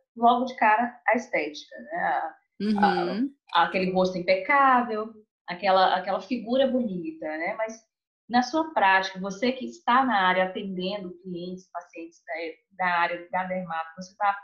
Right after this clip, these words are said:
Speaker 1: percebendo que as pessoas estão procurando mais estética, ou estão procurando mais saúde, ou até que ponto os dois são a mesma coisa?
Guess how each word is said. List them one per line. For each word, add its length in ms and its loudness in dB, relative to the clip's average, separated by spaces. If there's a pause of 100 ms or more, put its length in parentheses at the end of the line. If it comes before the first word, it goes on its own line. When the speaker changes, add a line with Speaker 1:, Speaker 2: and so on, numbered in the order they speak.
(300)
Speaker 1:
percebendo 500 -2
que 80 -6
as 80 -4
pessoas 460 -6 (460)
estão 460 0 (220)
procurando 420 -4
mais 240 -2
estética, 560 2
ou 80 -6
estão 240 -8
procurando 320 -8
mais 200 -2
saúde, 520 -2
ou 80 2
até 240 4
que 240 -8
ponto 500 0 (160)
os 140 -8
dois 220 -4
são 100 2
a 60 2
mesma 260 -4
coisa? 360 -18